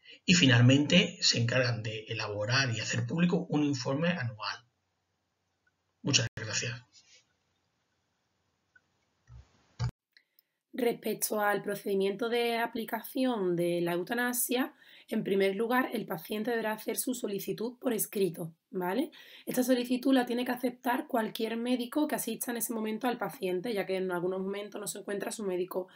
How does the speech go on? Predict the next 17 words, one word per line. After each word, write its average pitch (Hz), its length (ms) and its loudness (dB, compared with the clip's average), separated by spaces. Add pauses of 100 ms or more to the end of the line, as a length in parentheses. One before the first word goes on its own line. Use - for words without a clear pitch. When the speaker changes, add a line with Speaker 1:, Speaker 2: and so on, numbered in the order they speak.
(200)
Speaker 2:
titular. 160 520 2 (360)
Luego, 214 640 2
sea 208 340 4
objetor 208 320 0
de 214 80 -6
conciencia 214 500 -4
o 226 60 -4
no, 330 260 4 (100)
este, - 360 -4
este 220 200 -6
médico 240 300 -2
se 269 140 -2
lo 208 80 -2
trasladará 196 720 -2
a 247 100 -2
su 220 180 -4
médico. 170 460 -4